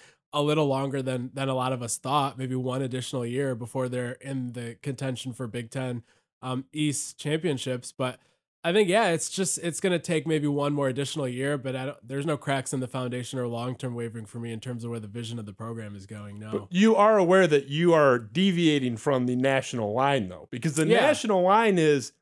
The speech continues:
Speaker 2: very in line with Dan Wetzel.
Speaker 1: Right.
Speaker 2: Unglued, off the rails,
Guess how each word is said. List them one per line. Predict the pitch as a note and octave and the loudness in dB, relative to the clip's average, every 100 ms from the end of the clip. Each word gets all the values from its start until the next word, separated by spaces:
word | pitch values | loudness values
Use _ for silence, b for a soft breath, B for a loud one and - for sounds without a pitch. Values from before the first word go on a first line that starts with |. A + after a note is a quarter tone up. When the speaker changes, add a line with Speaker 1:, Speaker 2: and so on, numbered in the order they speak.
| _ _ _ _ - | _ _ _ _ -16
Speaker 2:
very | B2+ G3+ A#3+ G#3 F3 | 2 6 8 8 6
in | D#3 | 4
line | D#3+ D#3 | 4 4
with | C#3 - | 2 2
Dan | C#3 B2+ | 2 4
Wetzel. | D#3 E3+ C#3+ | 4 4 2
Speaker 1:
Right. | C3+ A2+ - _ _ _ D#3 | 0 0 -10 _ _ _ 2
Speaker 2:
Unglued, | D3 C3+ A2+ C#3+ G#3 G3+ F#3+ F#3+ E3+ _ _ | 4 2 0 4 6 8 6 6 2 _ _
off | C3 A#2 - | -2 0 -2
the | G2+ | -10
rails, | G#2+ D3+ F#3 F3+ F3+ F3+ D#3 | 0 4 4 6 6 4 2